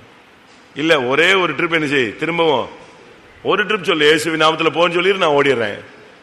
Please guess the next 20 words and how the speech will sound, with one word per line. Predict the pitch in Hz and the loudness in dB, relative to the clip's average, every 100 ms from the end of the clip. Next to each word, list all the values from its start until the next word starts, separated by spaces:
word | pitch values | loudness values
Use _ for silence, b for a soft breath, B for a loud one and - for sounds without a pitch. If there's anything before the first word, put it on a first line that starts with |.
| - | -20
அப்படின்னு | |
சொன்னான். | - 104 92 - B B | -16 -14 -16 -20 B B
இவங்க | 143 175 175 | -4 0 0
எல்லா | 170 175 | 2 2
பாஸ்டர்ஸுக்கும் | 170 175 170 165 165 | 2 0 -2 -2 0
என்னது, | 160 139 98 - - - - - - - - | 2 2 0 -8 -20 -20 -20 -20 -20 -20 -20
ஒரு | 110 156 | -6 -4
ட்ரிப் | |
சொல்லிடக்கூடாதா | 165 185 170 180 165 160 151 | -2 -4 -2 -2 0 2 2
பாஸ்டர், | 151 147 - 147 | 2 -2 -2 0
இயேசுவின் | 151 - 143 | 0 -2 -6
நாமத்துல | 143 143 | -4 -6
போன்னு | 127 156 156 | -4 -4 -2
சொன்னா | 175 | -2
என்ன | 156 | -2
செஞ்சிடும், | 165 160 143 98 - - - - - | -6 -2 -2 -2 -10 -20 -20 -20 -2
ஓடிடும், | 147 190 175 156 | 0 0 0 -2
விடுதலை | 156 190 180 | -2 -2 -4
கிடைச்சிடும் | 151 160 143 117 | -4 -2 -4 -4
அப்படின்னாங்க. | 120 139 151 127 | -6 -6 -8 -8